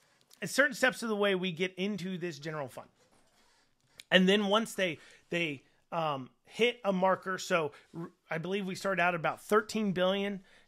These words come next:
in our general fund account, or twelve point five billion, I believe, in our general fund account. Once that hits, um, thirteen point five or fourteen billion, it was to be cut down by half a percentage point.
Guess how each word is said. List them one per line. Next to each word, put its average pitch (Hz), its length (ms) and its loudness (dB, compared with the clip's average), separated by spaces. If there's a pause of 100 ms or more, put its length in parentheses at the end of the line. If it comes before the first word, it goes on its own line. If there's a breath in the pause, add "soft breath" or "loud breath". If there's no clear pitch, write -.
in 196 320 -2 (160)
our 165 540 -2 (320)
general 208 300 2
fund 196 280 0
account, 180 440 0
or 135 80 -2
twelve 185 280 -2
point 180 220 -10
five 165 260 -4
billion, 170 320 -4
I 165 60 -6
believe, 160 280 -8 (240 loud breath)
in 156 60 -4
our 165 80 2
general 170 300 2
fund 165 240 0
account. 151 400 -2 (380 soft breath)
Once 185 400 0
that 220 340 0
hits, - 600 -4 (300 soft breath)
um, 147 480 -2
thirteen 220 1000 0 (280)
point 196 280 -4
five 190 380 2
or 165 60 -6
fourteen 208 560 -4
billion, 190 420 -6 (240 loud breath)
it 165 100 -6
was 131 180 -8 (160)
to - 100 -10
be 175 160 -4
cut 185 220 -2
down 160 160 -4
by 151 80 2
half 165 240 2
a 170 60 -10
percentage 170 500 -8
point. 175 280 -6